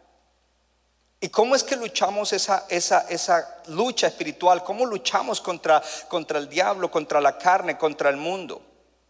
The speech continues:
Y una de las cosas que quiero decirle es amando a Dios con todo tu corazón, con toda tu mente, con toda tu alma y con todas tus fuerzas. Y el segundo es semejante, no es igual, no es el mismo, es semejante,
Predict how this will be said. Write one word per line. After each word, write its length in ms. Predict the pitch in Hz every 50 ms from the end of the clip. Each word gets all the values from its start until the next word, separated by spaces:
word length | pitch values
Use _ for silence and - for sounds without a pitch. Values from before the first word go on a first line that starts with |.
| _ _ _ _ _ _ _ _ _ _ _ _ _ _ _ _ _ _
Y 100 | - 147
una 100 | 160 185
de 60 | 208
las 100 | 208 190
cosas 320 | - - 180 170 208 185 -
que 120 | - 160
quiero 280 | - - 170 170 185 185
decirle 560 | 170 156 - - 160 165 170 175 175 165 170
es 320 | 175 170 - - - - -
amando 420 | - 135 131 135 143 151 156 165
a 60 | 165
Dios 800 | 160 156 156 151 135 117 - - - - - - - - _ _ _
con 180 | - 113 117 117
todo 300 | - 156 165 180 170 170
tu 100 | 147 135
corazón, 500 | - 147 131 127 - - - 123 123 127
con 200 | - - 117 113
toda 260 | - - 151 160 156
tu 100 | 156 151
mente, 320 | 139 127 123 120 117 - 120
con 180 | - 123 113
toda 280 | - - 151 156 151 151
tu 140 | - 139 135
alma 200 | 147 156 156 165
y 40 | -
con 160 | - 131 123
todas 320 | - 156 160 156 - -
tus 160 | - 135 -
fuerzas. 540 | - 110 107 - - - - - - - - _ _ _ _ _ _ _ _ _ _ _ _ _ _ - - - - -
Y 160 | - 190 190
el 140 | 180 160 147
segundo 380 | - 160 - 175 185 185 185 180
es 60 | -
semejante, 680 | - 180 165 160 143 - - 151 139 127 - - 110
no 220 | 104 120 135 156 170
es 160 | 180 175 -
igual, 480 | 220 190 175 185 170 165 160 160 151 131
no 100 | 143 160
es 140 | - -
el 100 | 202 190
mismo, 320 | 185 180 165 147 156 160 156 -
es 120 | 135 127
semejante, 680 | - - 175 170 160 - - 156 143 135 127 - 117 110